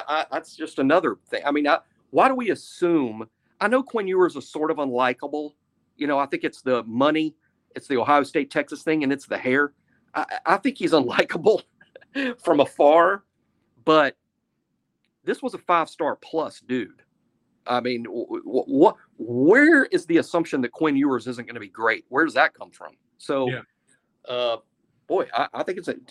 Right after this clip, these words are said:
Speaker 1: I think it's a fascinating subject, and I appreciate Travis for giving it a stab. I think this is one of the few times in my whole life I've gone, "Ah, Travis, I don't agree."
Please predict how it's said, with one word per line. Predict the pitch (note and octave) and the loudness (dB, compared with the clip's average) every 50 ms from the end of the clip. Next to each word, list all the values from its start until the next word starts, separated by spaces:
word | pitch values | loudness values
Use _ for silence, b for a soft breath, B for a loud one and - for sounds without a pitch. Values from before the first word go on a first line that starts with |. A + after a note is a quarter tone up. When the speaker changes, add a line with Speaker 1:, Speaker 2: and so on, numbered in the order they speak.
| - A#2+ | -10 -8
Speaker 1:
I | - D#3+ | -6 -4
think | - C4 B3+ | -4 0 0
it's | - - - | 0 2 2
a | B2+ - _ _ | 2 0 _ _
fascinating | - F3 E3+ D#3+ D3+ - E3 D3 C#3 C3 B2 A2+ | 2 4 4 4 2 -2 -4 -4 -4 -4 -4 -8
subject, | A2+ - D3+ C#3 C3 B2 B2+ A#2 A2 _ | -10 -4 -4 -4 -4 -2 -4 -6 -6 _
and | B2 A2+ | -6 -6
I | A#2+ | -6
appreciate | A#2 _ - D3+ - - C3+ A2+ - | -6 _ -8 -12 -10 -8 -12 -12 -10
Travis | - C#3 C#3+ C3+ C3 - | -6 -4 -4 -4 -4 -6
for | - - A#2+ G#2+ | -14 -16 -16 -12
giving | G2+ B2+ B2+ B2 | -8 -8 -8 -6
it | B2 A2+ | -6 -8
a | A2 | -8
stab. | - - - C3+ B2+ B2+ A#2 - _ _ _ _ _ - | -10 -4 0 0 2 2 0 -2 _ _ _ _ _ -12
I | - | -8
think | - C#3 C3 - | -6 -6 -6 -6
this | B2+ | -8
is | A#2 | -8
one | B2 A#2+ B2+ | -4 -4 -2
of | A2+ | -2
the | G#2+ - | -4 -8
few | - B2+ | -8 -10
times | A#2 - B2+ A#2 G#2 - | -6 -2 -4 -4 -4 -2
in | A2 | -4
my | A2 | 0
whole | A2 A#2+ A2+ | 0 2 2
life | A#2 A#2+ A#2+ A2 - | 2 2 0 0 -2
I've | A2 - | -6 -8
gone, | A2+ A2 A#2 | -6 -6 -4
"Ah, | C#3+ F3 F3+ F3+ F3 E3+ | -4 -4 -2 -2 -2 -2
Travis, | - E3 D#3+ D#3+ D3+ D3+ - | -2 0 -2 -2 -2 -2 -2
I | D3 C#3+ | -4 -2
don't | C#3 D3 C#3+ C#3 | 0 -2 -4 -2
agree." | B2 C3 C#3 C3+ A#2+ A2+ | -4 -4 -2 -4 -4 -6